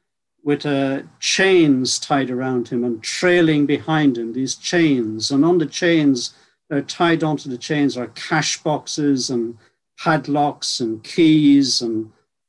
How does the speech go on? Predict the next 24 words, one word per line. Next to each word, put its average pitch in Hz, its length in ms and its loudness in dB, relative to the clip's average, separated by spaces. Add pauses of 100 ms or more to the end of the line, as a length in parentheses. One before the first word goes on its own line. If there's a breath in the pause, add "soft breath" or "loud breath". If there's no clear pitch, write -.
steel 160 680 2
purses, 143 720 -4
all 180 180 -2
sorts 165 280 -4
of 143 120 -8
things 143 320 0
to 131 60 -12
do 143 140 0
with 135 160 -2
money, 135 320 0
ledgers 131 720 -4
and 120 140 -8
things 127 220 -6
like 123 120 -8
that. 113 280 -10 (840)
Uh, 135 320 -4
and 139 100 -2
he's, 135 300 0
he's 135 280 0 (380)
dragging 156 460 2
this 135 240 -4
chain 139 400 0
behind 123 460 -2
him. 101 320 -14